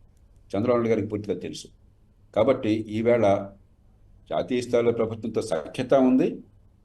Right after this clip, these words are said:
మరి పలుకుబడి ఉంది ఈవేళ వాళ్ళ, వాళ్ళ పరిస్థితుల్లో. కాబట్టి దాన్ని ఉపయోగించుకుని మన రాష్ట్ర ప్రయోజనాలను ఇతరులకు అసూయ కలగకుండా తీసుకునే బాధ్యత ఉన్నది. ఖచ్చితంగా మనం, ఆ, ఏదైతే పొందుపరిచాలో చట్టం అవన్నీ పొందాలి.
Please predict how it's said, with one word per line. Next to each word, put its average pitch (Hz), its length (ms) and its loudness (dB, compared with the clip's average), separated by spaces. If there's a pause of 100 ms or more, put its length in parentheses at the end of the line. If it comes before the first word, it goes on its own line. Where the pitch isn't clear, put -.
మరి 151 100 -2
పలుకుబడి 147 440 2
ఉంది 85 260 -4
ఈవేళ 78 160 -10 (180)
వాళ్ళ, 98 360 0
వాళ్ళ 98 200 4
పరిస్థితుల్లో. 90 540 -8 (520)
కాబట్టి 113 180 2
దాన్ని 104 180 2
ఉపయోగించుకుని 113 560 2
మన 95 180 -2
రాష్ట్ర 117 280 0
ప్రయోజనాలను 107 440 0
ఇతరులకు 131 420 0
అసూయ 131 240 0
కలగకుండా 107 460 -4
తీసుకునే 95 340 -8
బాధ్యత 87 340 -6
ఉన్నది. 78 300 -10 (680)
ఖచ్చితంగా 113 720 2 (380)
మనం, 101 400 0 (580)
ఆ, 87 400 -2
ఏదైతే 131 440 0
పొందుపరిచాలో 123 640 0
చట్టం 110 300 -4
అవన్నీ 101 280 -4
పొందాలి. 78 340 -10